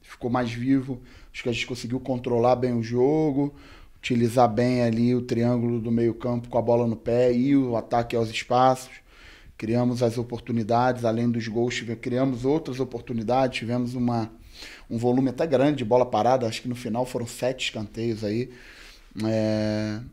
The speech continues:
e fizemos realmente um primeiro tempo muito seguro, né?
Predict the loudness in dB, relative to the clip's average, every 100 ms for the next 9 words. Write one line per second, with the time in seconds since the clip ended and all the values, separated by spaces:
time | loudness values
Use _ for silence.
0 | -20 _ -12 -6 0 2 2 2 2 2
1 | 0 -2 -2 0 0 -4 -4 -4 -4 -2
2 | 0 0 -2 -4 -8 -20 _ -10 -4 -4